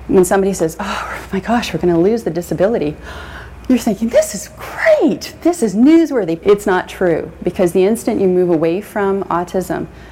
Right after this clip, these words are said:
into this new disorder is the instant you lose what little support you have. Uh, and that is a very real concern.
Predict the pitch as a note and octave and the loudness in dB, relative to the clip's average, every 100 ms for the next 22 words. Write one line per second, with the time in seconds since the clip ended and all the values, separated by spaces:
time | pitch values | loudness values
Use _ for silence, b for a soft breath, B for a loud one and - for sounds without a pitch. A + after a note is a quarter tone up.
0 | B F#3 F#3 F#3+ E3 D#3+ F3+ F3 G3+ F#3+ | B 0 0 -2 -2 -2 0 2 4 2
1 | F3 - F3 G3+ A3 A3 - - B B | 0 -2 -2 0 0 -2 -6 -10 B B
2 | B E3+ F#3+ F3+ F3+ F3+ F3+ E3+ E3+ E3+ | B -2 2 2 2 -2 0 2 4 2
3 | E3 E3 D#3 D#3 D#3+ F#3 E3+ - D#3+ - | 0 -2 -2 0 0 0 -2 -6 -8 -6
4 | - - E3 D#3 D3+ - - - - B | -6 -6 -8 -6 -6 -8 -10 -14 -18 B
5 | B B - - E3+ E3+ E3 E3+ E3+ D#3+ | B B -6 -2 0 2 2 0 -2 0
6 | E3 D3+ D#3 D3+ D3 D#3 D3+ D#3+ D#3 - | 0 0 0 0 0 -4 -4 -4 -4 -6